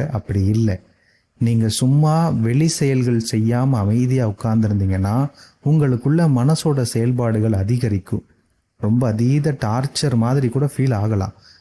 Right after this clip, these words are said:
ஆனாலும் அமைதியா உட்கார்ந்து கொஞ்சம் வேடிக்கை பாருங்க, மனசு என்ன பண்ணுதுன்னு.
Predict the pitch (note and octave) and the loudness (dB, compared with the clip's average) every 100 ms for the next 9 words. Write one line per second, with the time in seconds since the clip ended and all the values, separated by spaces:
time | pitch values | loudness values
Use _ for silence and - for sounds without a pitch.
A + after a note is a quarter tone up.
0 | _ G#2 A2 B2 C#3+ G#2 A2+ B2+ C3 C3+ | _ -2 0 2 2 2 2 2 2 0
1 | G#2 - G#2+ A2 A#2 G#2 G2 F#2+ A2 A2+ | -2 -2 0 0 0 0 0 0 0 0
2 | G#2+ G2+ G2 F#2+ F#2 F#2+ A2 - G2+ G#2+ | -2 -2 -2 0 0 0 0 -2 -2 0
3 | G2+ F#2+ F#2+ G2 F#2+ | -2 -2 0 -2 -2